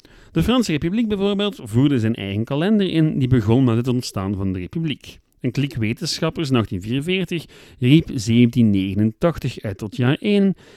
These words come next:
en de Italiaanse fascisten hadden als jaar één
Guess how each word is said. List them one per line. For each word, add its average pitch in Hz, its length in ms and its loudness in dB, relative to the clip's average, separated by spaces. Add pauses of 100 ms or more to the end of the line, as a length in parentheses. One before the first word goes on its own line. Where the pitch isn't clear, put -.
(200)
en 160 140 4
de 156 60 12
Italiaanse 120 480 2
fascisten 190 800 -2
hadden 135 340 0
als 95 200 -6
jaar 147 160 0
één 190 360 -2